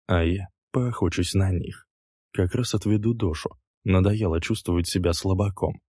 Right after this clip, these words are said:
Так бесит, что я должен присмыкаться перед уродами типа Акихико и Гото. Ведь знаю, как боец я лучше. У меня больше знаний и опыта. Лучше техника, богаче арсенал. Но местная мистика ставит крест на моём потенциале как бойца.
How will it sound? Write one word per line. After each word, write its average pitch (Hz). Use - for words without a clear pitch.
Так 90
бесит, 87
что -
я 85
должен 87
присмыкаться 90
перед 90
уродами 95
типа 90
Акихико 87
и 113
Гото. 107
Ведь 90
знаю, 87
как 90
боец 87
я 95
лучше. 104
У 101
меня 92
больше 98
знаний 92
и -
опыта. 87
Лучше 90
техника, 87
богаче 95
арсенал. 85
Но 90
местная 85
мистика 92
ставит 98
крест 113
на 90
моём 85
потенциале 90
как 87
бойца. 104